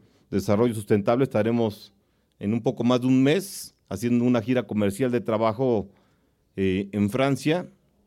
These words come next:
y en Alemania, donde ya hay importantes inversiones de estos dos países, en el caso de Francia, aeroespacial,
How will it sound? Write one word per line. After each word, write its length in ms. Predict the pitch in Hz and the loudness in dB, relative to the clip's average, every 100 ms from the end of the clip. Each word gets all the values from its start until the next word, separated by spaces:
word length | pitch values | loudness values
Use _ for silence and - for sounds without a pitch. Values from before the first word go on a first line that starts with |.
| _ | _
y 140 | 117 107 | -2 0
en 180 | 104 | 2
Alemania, 760 | 101 101 101 113 127 127 135 143 - _ _ - | 4 4 4 2 4 2 2 -4 -14 _ _ -10
donde 360 | 101 101 104 | -4 0 0
ya 380 | 104 127 135 131 _ | 2 2 2 -2 _
hay 220 | - 113 113 | -4 -2 0
importantes 760 | 107 107 98 117 98 123 113 | 0 -2 0 -2 0 -2 -2
inversiones 840 | - 107 101 101 120 117 113 104 - _ _ | -4 -2 0 0 0 0 0 -6 -18 _ _
de 180 | 95 120 | 0 0
estos 240 | 127 127 | 0 -2
dos 120 | 127 | -2
países, 520 | 123 107 101 127 123 - _ | -2 -2 0 -2 -4 -14 _
en 100 | 104 | -2
el 120 | 98 | 0
caso 260 | 98 127 131 | 2 0 2
de 60 | 107 | 0
Francia, 500 | 123 123 143 135 139 - - | 0 0 0 -2 -4 -18 -14
aeroespacial, 840 | 82 98 95 107 107 127 151 170 | -2 -2 -2 -6 -2 2 2 -2